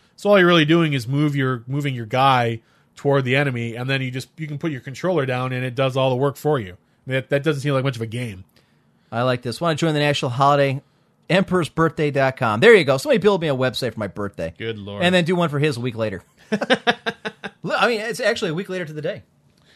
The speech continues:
Speaker 1: Uh, interesting. The sequel, Final Fantasy thirteen, is rumored to have had at least a fifty percent higher budget.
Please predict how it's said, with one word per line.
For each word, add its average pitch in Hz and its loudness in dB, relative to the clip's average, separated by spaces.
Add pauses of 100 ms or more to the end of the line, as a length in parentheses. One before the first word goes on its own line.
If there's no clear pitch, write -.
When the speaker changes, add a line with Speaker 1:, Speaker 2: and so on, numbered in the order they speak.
(200)
Speaker 1:
Uh, 160 4
interesting. 233 -2
The 170 -2
sequel, 254 0
Final 202 2
Fantasy 196 2
thirteen, 180 -2
is 135 -2
rumored 175 0
to 165 -2
have 143 -2
had 160 2
at 151 2
least 151 -2
a 135 0
fifty 208 -2
percent 160 -6
higher 170 2
budget. 180 4